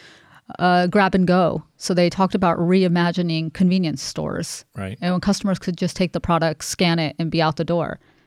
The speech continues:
Speaker 1: It, uh, it's like, oh my God, they're sort of directly feeding into getting people to buy more stuff.
Speaker 2: Yeah. Well, that's the Amazon model, right? Where you just, it's R F I D'd and there's no checkout. You just walk in, grab it, and go, and it's hit your Amazon Prime account.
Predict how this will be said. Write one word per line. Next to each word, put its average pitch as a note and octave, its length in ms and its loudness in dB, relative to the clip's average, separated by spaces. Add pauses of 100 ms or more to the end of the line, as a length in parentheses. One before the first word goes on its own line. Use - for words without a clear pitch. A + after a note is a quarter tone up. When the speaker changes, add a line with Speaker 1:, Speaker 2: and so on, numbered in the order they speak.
(380)
Speaker 1:
It, - 160 -14 (120)
uh, - 120 -14 (220)
it's - 260 -14
like, C#3+ 200 -10 (460)
oh F#3 100 -4
my D#3+ 140 -4
God, F3 200 -2
they're - 160 -8 (140)
sort D#3+ 200 -6
of C#3 40 -6
directly D#3 380 -6
feeding D#3+ 360 -2
into D3 520 -6 (160)
getting D3+ 260 -6
people C#3+ 300 -10
to D3 100 -14
buy C#3+ 240 -6
more D3 240 -8
stuff. - 520 -12 (560)
Speaker 2:
Yeah. G#2 260 -6 (460)
Well, A#2 100 4
that's B2+ 160 -2
the A#2 140 2
Amazon A2+ 400 0
model, E2 260 -8
right? F2 180 -10
Where F#2 280 -6 (320)
you G2 120 -14
just, F2 320 -14 (140)
it's - 100 -20
R F#2 140 -8
F F#2 140 -6
I F#2 100 -6
D'd F2+ 380 -10
and F2 200 -14 (600)
there's F2 160 -14
no F#2 100 -8
checkout. F2+ 600 -10
You F2 60 -16
just - 300 -16
walk F2 300 -12
in, F2+ 80 -12
grab F2 260 -14
it, G2 140 -14
and F2 100 -20
go, F2 280 -14
and F2+ 80 -14
it's - 140 -20
hit E2+ 200 -16
your E2+ 220 -14
Amazon E2+ 340 -16
Prime F#2 260 -14
account. E2+ 360 -16